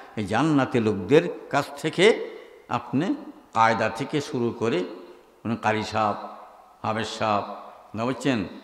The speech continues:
আলেম ওলামা, ইমাম সাহেব, যে-, যেভাবেই হোক, আপনি কায়দা থেকে শুরু করে কোরআন শরীফটা শিখে ফেলবেন। যদি আপনি এখন শুরু করেন, এইটা চান চলছে রবিউল সানি, সামনে আছে জুমাদ আল উলা,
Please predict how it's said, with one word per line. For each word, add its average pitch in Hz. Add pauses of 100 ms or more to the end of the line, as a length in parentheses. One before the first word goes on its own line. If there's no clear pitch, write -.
(280)
আলেম 110
ওলামা, 107
ইমাম 107
সাহেব, 110 (360)
যে-, 113
যেভাবেই 139
হোক, 127 (160)
আপনি 123 (380)
কায়দা 117
থেকে 127
শুরু 120
করে 127 (300)
কোরআন 123
শরীফটা 120
শিখে 104
ফেলবেন। 90 (1160)
যদি 120
আপনি 143
এখন 151
শুরু 175
করেন, 135 (500)
এইটা 120
চান 135
চলছে 131
রবিউল 123
সানি, 98 (1000)
সামনে 135
আছে 147
জুমাদ 143
আল 143
উলা, 147